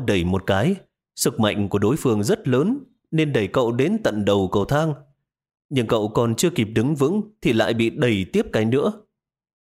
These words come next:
Viên Mộc Dã thấy vậy vội vàng giơ tay lên. "Đừng đẩy, tôi có thể tự mình đi lên." Sau đó cậu loạng choạng đi lên tầng ba dưới sự xô đẩy của con quái vật vô hình Ares.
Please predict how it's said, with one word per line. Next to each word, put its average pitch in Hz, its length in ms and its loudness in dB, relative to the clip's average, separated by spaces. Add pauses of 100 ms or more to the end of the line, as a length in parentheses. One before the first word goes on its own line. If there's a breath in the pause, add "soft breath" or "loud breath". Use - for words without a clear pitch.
(260)
Viên 120 200 2
Mộc 110 140 0
Dã 120 160 2
thấy 180 280 0
vậy 107 260 0
vội 101 200 0
vàng 92 220 0
giơ 104 220 0
tay 104 120 2
lên. 101 320 0 (560)
"Đừng 165 180 0
đẩy, 156 320 0 (160)
tôi 170 160 0
có 233 60 2
thể 135 160 0
tự 160 140 -2
mình 151 200 0
đi 175 100 2
lên." 190 240 0 (1500)
Sau 113 160 -2
đó 127 300 0
cậu 113 80 0
loạng 104 320 0
choạng 120 320 -2
đi 139 100 2
lên 147 240 0
tầng 98 240 -2
ba 139 320 0 (180)
dưới 143 280 2
sự 107 200 0
xô 147 180 2
đẩy 95 340 2
của 107 80 0
con 143 220 -2
quái 165 180 0
vật 98 240 -2
vô 98 180 2
hình 92 240 0
Ares. 95 600 0